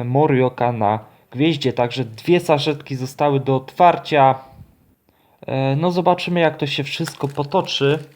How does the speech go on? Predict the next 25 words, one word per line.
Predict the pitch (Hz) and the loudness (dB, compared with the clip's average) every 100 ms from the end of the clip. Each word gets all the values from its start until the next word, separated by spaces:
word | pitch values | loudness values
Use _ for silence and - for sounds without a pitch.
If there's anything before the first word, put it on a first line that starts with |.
| _ _ _ _ - | _ _ _ _ -4
Na | 139 | 0
razie | 147 147 143 | 0 0 -2
póki | 139 143 143 | -4 -6 -6
co | 143 156 | -6 -2
mamy, | 143 143 143 139 | 2 2 2 2
e, | 139 139 - _ _ _ _ - 117 123 123 120 120 120 | 0 -4 -14 _ _ _ _ -14 -8 -6 -6 -6 -6 -8
w | 113 - | -12 -12
meczu | 131 135 139 - 139 135 131 - _ _ _ _ - - | -4 -4 -4 -2 0 0 -2 -8 _ _ _ _ -20 -6
remis | 135 165 127 139 - - - | 0 0 0 -6 -10 -16 -4
jeden | 139 143 139 | -2 0 2
do | |
jednego. | 139 139 135 123 160 202 - - _ | 2 2 -2 -2 0 0 -2 -20 _
Dwie | 131 127 165 | -16 -4 -4
saszetki, | 170 147 143 156 - 180 196 196 _ _ - _ _ _ _ - | -2 -2 -2 -6 -8 -8 -8 -10 _ _ -20 _ _ _ _ 0
połowa | 160 160 147 139 | 4 4 4 4
meczu. | 143 165 - 160 147 139 - - _ - | 2 -2 0 2 2 -2 -10 -20 _ -14
E, | 123 127 127 127 127 123 123 120 | -10 -6 -6 -4 -4 -4 -6 -2
może | 147 151 147 | 0 0 -2
się | - 139 | -2 -4
tu | 139 | 0
jeszcze | 143 143 - | -2 -2 -2
na | 139 | -2
pewno | 131 147 139 139 | -2 -4 -2 -2
dużo | 127 139 139 127 | 0 0 0 -4
zmienić. | 147 147 131 160 - | -4 -4 -2 -4 -8